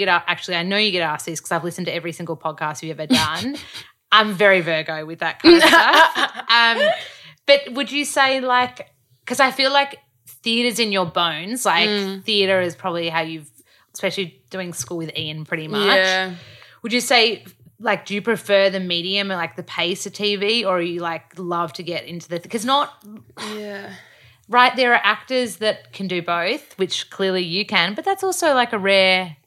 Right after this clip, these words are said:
Speaker 1: talent, you know?
Speaker 2: I mean, all my favourite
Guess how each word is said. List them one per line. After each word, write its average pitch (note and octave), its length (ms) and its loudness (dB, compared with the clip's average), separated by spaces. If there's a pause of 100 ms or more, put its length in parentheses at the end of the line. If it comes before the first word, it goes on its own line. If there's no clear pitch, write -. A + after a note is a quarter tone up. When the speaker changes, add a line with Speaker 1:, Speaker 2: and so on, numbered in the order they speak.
(460)
Speaker 1:
talent, G#3+ 640 -2 (260)
you G3 100 -8
know? F#3+ 400 0 (380)
Speaker 2:
I A#3 100 4
mean, C4 220 -2
all C#4 220 4
my E4 200 4
favourite G3 1400 -2